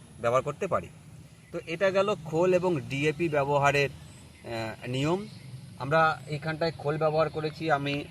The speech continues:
যে আগার আমার একটা ভিডিওতে কিন্তু আমি বলেছি যে আমি কত গু-,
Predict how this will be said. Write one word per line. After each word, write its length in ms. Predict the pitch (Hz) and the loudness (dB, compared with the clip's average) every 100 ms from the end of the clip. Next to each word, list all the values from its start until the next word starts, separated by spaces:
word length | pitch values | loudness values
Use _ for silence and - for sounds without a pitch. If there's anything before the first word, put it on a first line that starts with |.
| - - 123 | -14 -16 -2
যে 80 | 143 | 0
আগার 360 | 131 131 151 151 | 2 2 2 2
আমার 280 | 139 143 143 | 2 4 4
একটা 180 | - | 2
ভিডিওতে 360 | 117 117 143 151 | -4 -4 -4 -4
কিন্তু 240 | 147 143 | -4 -2
আমি 100 | 143 | -2
বলেছি 440 | 117 123 139 165 180 | 0 -2 -2 -4 -6
যে 160 | 139 | -2
আমি 160 | 127 131 - | -2 -4 -6
কত 200 | 131 175 | -6 -4
গু-, 280 | 160 170 | -4 -6